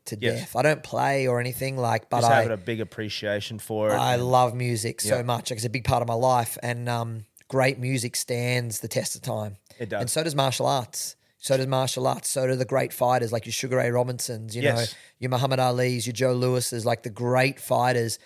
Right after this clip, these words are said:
Speaker 1: stand the test of time. And, like, you look at Bruce Lee now, like, in, in our modern times with all we've done, all we've ach-, achieved, you go back and you watch him move and th-, he, there's no lesser quality.
Speaker 2: Yes.
Speaker 1: He, he's doing things in those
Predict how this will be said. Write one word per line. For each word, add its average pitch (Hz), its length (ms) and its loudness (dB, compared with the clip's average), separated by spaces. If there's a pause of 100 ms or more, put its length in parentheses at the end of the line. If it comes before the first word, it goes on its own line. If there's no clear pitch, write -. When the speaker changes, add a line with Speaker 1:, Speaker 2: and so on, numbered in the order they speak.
(140)
Speaker 1:
stand 127 320 0
the 117 60 -2
test 120 260 -2
of 113 60 -8
time. 135 400 -2 (340)
And, 127 140 -2
like, 123 120 -2
you 139 120 0
look 151 120 0
at 160 80 0
Bruce 135 300 2
Lee 127 120 -2
now, 120 500 -2
like, 117 200 -4
in, 123 160 -8
in 127 140 -4
our 123 140 -2
modern 131 340 2
times 123 380 -4
with 113 100 -2
all 131 160 2
we've 123 180 -2
done, 127 200 0
all 127 120 2
we've 107 140 -6
ach-, - 180 -8
achieved, 123 460 0 (340)
you 147 140 0
go 175 160 8
back 151 320 2
and 135 160 -2
you 139 80 -2
watch 139 260 0
him 127 200 -4
move 127 380 0
and 113 300 -4
th-, 123 200 2
he, - 160 -2
there's 117 180 0
no 131 240 2
lesser 127 320 0
quality. 120 480 0 (260)
Speaker 2:
Yes. 127 180 2
Speaker 1:
He, 165 120 2
he's 185 160 -2
doing 165 340 2
things 135 480 -6
in 131 200 -6
those 131 640 0